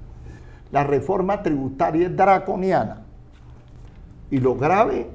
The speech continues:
es que esta plata ya se la tiraron, ya se la gastaron, ya se la robaron. Esto es para tapar huecos, no crean en otra cosa. ¿O no se acuerdan del Duque en campaña que nos decían que estaba en contra del iva? Que él estaba en contra de gravar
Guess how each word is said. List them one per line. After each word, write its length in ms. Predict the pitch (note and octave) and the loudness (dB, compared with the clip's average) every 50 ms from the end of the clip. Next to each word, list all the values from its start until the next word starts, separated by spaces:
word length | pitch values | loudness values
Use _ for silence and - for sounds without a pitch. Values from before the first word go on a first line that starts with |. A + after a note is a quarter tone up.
| - - - | -14 -4 -2
es 160 | D#3 D3 - | -2 0 0
que 80 | - G#3+ | 0 -2
esta 240 | G3 - - F#3 F#3 | -2 -2 -2 -2 -2
plata 320 | G3 F#3 F#3 F#3+ G3+ - | -2 -2 0 -2 -2 0
ya 180 | F#3 F#3 E3+ E3+ | 0 0 0 0
se 100 | G3+ F#3+ | -2 -2
la 200 | D#3+ C3+ B2 - | -2 -2 -2 -2
tiraron, 540 | C3 B2+ A#2+ C#3+ E3 F#3 E3 C#3 B2+ C#3 | -2 -2 0 0 0 0 0 -2 -4 -4
ya 140 | C3+ C#3 D3 | -2 -2 0
se 100 | E3+ F#3+ | 0 0
la 140 | G3 E3 C3+ | -2 -2 -4
gastaron, 600 | - D3 C#3 A#2 - - F3 F#3+ F#3+ F#3 D3+ B2+ | -6 -8 -10 -8 -4 -2 0 0 0 -2 -2 -2
ya 160 | C#3 E3+ F3 | 0 0 2
se 80 | F#3 F#3+ | 2 0
la 120 | F3+ E3 | 0 -2
robaron. 600 | D#3 C3 C#3+ B2 B2 C3 D3 E3+ G3 G#3 D#2 - - - - - - - - | -4 -6 -6 -6 -6 -4 -4 -4 -6 -6 -8 -10 -12 -16 -18 -20 -18 -8 -6
Esto 200 | - B2 - A3 | -2 4 4 4
es 60 | A3 | 4
para 180 | - - - - | 4 2 0 2
tapar 300 | G#3+ F#3+ - F3 E3+ F#3 | 0 2 2 2 4 6
huecos, 680 | F#3 G3 G#3 G3 G3+ G3 - C#3+ A#2 A#2 - - - - - - - - - - - - - - - | 8 8 8 8 6 4 -4 -8 -8 -10 -12 -16 -18 -20 -20 -20 -20 -20 -20 -20 -20 -20 -20 -10 -4
no 160 | B2+ C#3+ D#3 | -2 -2 2
crean 320 | - A3 A3 A#3 A#3+ A#3+ A#3 | 4 6 6 8 6 4 2
en 160 | A3+ A#3 A#3 | 0 0 -2
otra 320 | A3 G#3+ - G3+ F3 - | -2 0 0 -2 -2 0
cosa. 400 | - G3 F#3 F3+ - - - - - - - - - - - - - - - - - - - - - - - - - - - - - - - | 2 2 4 4 2 0 -4 -10 -14 -16 -20 -20 -20 -20 -20 -20 -20 -20 -20 -20 -20 -20 -20 -20 -20 -20 -20 -20 -20 -20 -20 -20 -20 -10 -6
¿O 120 | - C3 | -4 -2
no 180 | C#3 C#3+ D3 D#3 | 0 0 0 0
se 160 | D3 F#3 F#3 | 0 0 0
acuerdan 540 | F3 F3+ - F3+ F3 F3 E3+ D#3+ F#3 F#3 F3 | 0 0 0 0 2 2 0 0 -2 -4 -4
del 240 | D3 C3 A#2+ A#2+ B2 | -6 -6 -6 -4 0
Duque 320 | D3+ E3 D#3+ C#3+ - F3+ | 0 0 0 0 -4 -6
en 100 | F3+ - | -6 -6
campaña 680 | - - C3+ A2+ - - D#3+ D#3+ E3 E3 E3 E3+ E3+ | -6 -8 -8 -8 -4 -2 0 0 0 -2 -4 -6 -6
que 120 | - D3 B2+ | -4 -6 -4
nos 200 | B2+ B2+ B2 A2+ | -4 -6 -6 -6
decían 500 | A2 A#2+ A#2+ A#2 A#2+ D#3+ D#3+ D#3 D#3+ D3+ | -4 -4 -4 -2 0 0 0 0 0 -2
que 80 | B2+ | -2
estaba 280 | A#2+ A#2 - E3 E3+ D#3 | -2 -2 -2 -2 -2 -2
en 80 | D#3 C#3+ | -4 -4
contra 340 | - F#3+ F3+ D3 D3 D#3+ | -4 -4 -4 -2 0 0
del 140 | E3 D#3+ D#3+ | 2 4 4
iva? 240 | E3+ D#3+ B2+ - - - - - - - - - - - - - - - - - - - - - - | 4 4 2 0 -4 -10 -14 -18 -20 -20 -20 -20 -20 -20 -20 -20 -20 -20 -20 -20 -20 -20 -20 -4 0
Que 100 | C#3+ C#3+ | 2 4
él 80 | C#3+ | 6
estaba 360 | D3+ D#3 D3+ - D#3+ E3+ D#3+ | 6 6 4 4 2 2 2
en 140 | D3+ D3+ D3+ | 2 0 -2
contra 480 | D3 - G#3+ G3+ G3 F#3 F#3 G3 F#3+ F#3 | 0 2 2 4 4 4 2 2 2 2
de 80 | D#3 | 0
gravar 540 | C3 C3 C3+ B2+ B2+ C3+ C3+ E3 G3 G#3 - | 0 0 -2 -2 0 0 0 0 -2 -4 -8